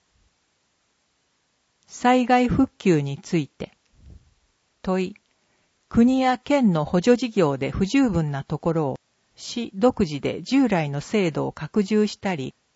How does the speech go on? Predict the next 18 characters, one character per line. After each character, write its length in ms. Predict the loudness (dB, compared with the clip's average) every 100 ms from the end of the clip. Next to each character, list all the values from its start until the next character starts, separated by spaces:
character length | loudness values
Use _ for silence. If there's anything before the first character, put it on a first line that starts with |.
| _ _ -8
新 380 | -2 2 2 0
し 220 | -2 -4
い 40 |
制 300 | -2 -2 -2
度 160 | -2 -6
を 60 |
創 220 | -2 0 0
設 280 | -2 -4
し 100 | -6
た 140 | -2 2
も 100 | 4
の 140 | 4
が 200 | 2 -4
あ 60 | -6
る 100 | -8
か。 220 | -12 -20 _ _ _ _ _ _ _ _ _ _ _ _ _
答 340 | -8 -4 -4
え。 200 | -4 -10